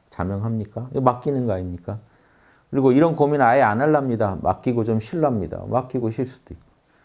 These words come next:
"이 생각이 자명합니까?" 자명 찜찜하면 안 할랍니다 하고 묻는 것도 맡기는 거. 맡겨서 처리하고, 맡겨서 쉬고, 맡기고 쉬고, 맡겨서 처리. 이런 식으로 계속 맡겨가는 사람은요,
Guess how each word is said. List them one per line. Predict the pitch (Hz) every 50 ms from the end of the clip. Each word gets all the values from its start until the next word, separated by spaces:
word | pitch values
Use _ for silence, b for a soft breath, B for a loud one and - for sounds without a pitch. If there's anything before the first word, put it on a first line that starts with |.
| b b b b b b
"이 | - 135 156
생각이 | 156 175 175 170 175 170 160 151 143 135
자명합니까?" | - - 131 139 151 151 156 156 151 151 147 139 143 - 151 156 165 165 - -
자명 | - - 127 135 135 139
찜찜하면 | 139 165 185 180 170 196 170 165 143 139 135 123 110
안 | 95 98 113
할랍니다 | 123 135 131 127 113 104 101 - - 92 90 107 113
하고 | 117 - 113
묻는 | 110 123 160 185 185 190 185
것도 | 175 165 160 160 175 165 156
맡기는 | 131 101 98 - - 113 104 92 82 80
거. | 82 82 - b b b b b b b b b b b b _ _ _ _
맡겨서 | - - 147 143 143 147 - 175 151 156 147
처리하고, | - - - 147 131 123 110 98 101 110 117
맡겨서 | 120 113 101 104 107 - 127 120 113 110
쉬고, | 104 - - 113 101 82 82 92 92 -
맡기고 | 87 98 107 110 - 139 127 127 123
쉬고, | 120 - 123 120 127 120
맡겨서 | 110 95 - - - 110 104 - 101
처리. | - - - 107 90 90 - b b b b b b b b b b b _ _
이런 | 123 127 151 165 165
식으로 | 160 151 139 131 131 127 127
계속 | 127 127 127 135 143 135
맡겨가는 | 120 95 80 80 - 120 117 113 107 98 92 87 90 90 82 87 87 - - -
사람은요, | 107 - 107 98 98 90 87 87 95 104 110 98 78